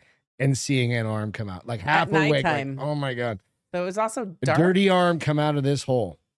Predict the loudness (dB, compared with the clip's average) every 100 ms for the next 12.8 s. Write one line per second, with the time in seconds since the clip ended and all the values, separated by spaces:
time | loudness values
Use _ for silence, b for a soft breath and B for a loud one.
0 | _ -14 -14 -14 b b b -8 0 0
1 | 2 0 0 0 -2 -2 -4 -8 -4 0
2 | 0 0 0 -2 -2 -8 -6 -4 -4 -4
3 | -4 -4 -4 -4 -4 -6 -4 -4 -2 -2
4 | -2 -6 _ _ _ -6 -4 -4 -4 -2
5 | 0 -2 -6 -4 -4 -4 -6 -8 -10 _
6 | b b -2 0 2 2 2 0 0 -2
7 | -2 -2 0 0 -2 -4 0 0 2 0
8 | 0 -2 0 0 -2 -4 -4 -4 -4 -4
9 | -2 -2 -2 -4 -4 -6 -4 -8 -8 -8
10 | -8 -2 -2 -2 -2 -2 -4 -6 _ -8
11 | -6 -4 -4 -4 -6 -6 -8 -12 _ -12
12 | -2 0 2 2 2 2 2